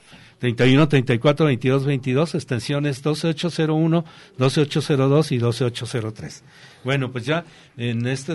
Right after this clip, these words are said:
ah, tema, en este tema de asuntos sindicales, que yo creo que es lo primero que tenemos que hablar, dada la, el paréntesis tan amplio que se,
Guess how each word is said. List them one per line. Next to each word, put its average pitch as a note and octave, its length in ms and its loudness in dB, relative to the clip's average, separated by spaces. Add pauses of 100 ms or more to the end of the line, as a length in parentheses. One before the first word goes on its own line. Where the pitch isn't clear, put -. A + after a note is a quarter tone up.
(140)
ah, A#2 340 -6
tema, C#3 500 -4
en A2+ 120 -6
este B2 220 -4
tema C#3+ 260 -2
de C#3 80 2
asuntos C3 380 -6
sindicales, C3 560 -4
que G#2+ 180 -8 (420)
yo B2 160 -4
creo C3+ 140 -8
que - 80 -8
es B2+ 60 -4
lo B2 100 -6
primero B2 340 -4
que - 100 -20
tenemos A#2+ 380 -6
que C#3+ 100 0
hablar, C#3 300 0 (460)
dada A2 720 -4 (120)
la, A2 240 -12 (120)
el A#2 140 -10
paréntesis C3+ 640 -4
tan B2 180 2
amplio C3+ 320 -2
que B2+ 140 -8
se, G#2+ 300 -14